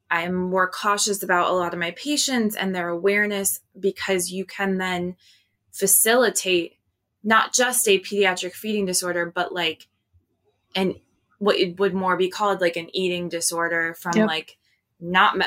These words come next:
Speaker 1: but that psychological standpoint in the future, if, like, you're not careful and they're prob-, at a much higher, like, cognitive level to understand the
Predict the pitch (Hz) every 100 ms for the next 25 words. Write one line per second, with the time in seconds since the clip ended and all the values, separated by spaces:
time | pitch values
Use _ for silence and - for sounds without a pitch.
0 | 180 185 180 156 - 175 170 175 185 190
1 | 190 180 180 - 170 170 - 170 165 -
2 | 180 165 - 269 302 262 214 190 190 175
3 | 160 - _ _ _ _ _ _ _ _
4 | - 202 196 175 - - 233 220 226 185
5 | 180 175 175 180 - 175 170 170 - _
6 | _ - 185 185 175 170 170 - - _
7 | _ - 190 180 - - 180 180 175 170
8 | - 185 175 170 165 - - 226 233 214
9 | 190 185 175 170 170 170 180 190 180 180
10 | 180 - 180 175 170 170 170 180 170 165
11 | 165